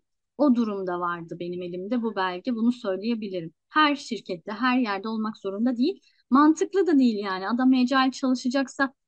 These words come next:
oturup bir de böyle bir belgeye bir hafta ayırması sizin sürenizden çalıyor. Test case yazmanın amacına girelim. Test case yazmanın amacı ne olabilir?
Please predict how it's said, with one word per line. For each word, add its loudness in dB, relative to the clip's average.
oturup -2
bir 4
de 4
böyle 6
bir 4
belgeye 0
bir 0
hafta -4
ayırması 2
sizin 4
sürenizden -4
çalıyor. -8
Test -4
case 4
yazmanın 6
amacına 2
girelim. -2
Test -2
case -2
yazmanın -4
amacı -6
ne -4
olabilir? -4